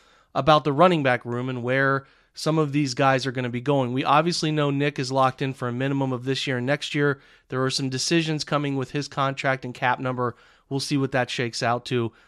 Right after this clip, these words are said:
come, like, twenty twenty-four. Not gonna worry about Nick for a while here. Kareem Hunt.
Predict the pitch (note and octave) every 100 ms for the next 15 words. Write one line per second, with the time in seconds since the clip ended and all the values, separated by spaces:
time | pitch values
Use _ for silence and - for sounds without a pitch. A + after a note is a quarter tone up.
0 | _ - C3+ C3 A2+ - B2+ B2+ - B2
1 | A2 - B2+ A2+ G2 - - _ - C3+
2 | C#3 C3 B2 A#2+ A#2 A#2 A2+ A2 - A2+
3 | A2 A2 G#2+ A2 G#2 - _ _ _ E3+
4 | F3+ A3 F3 F3+ A#2+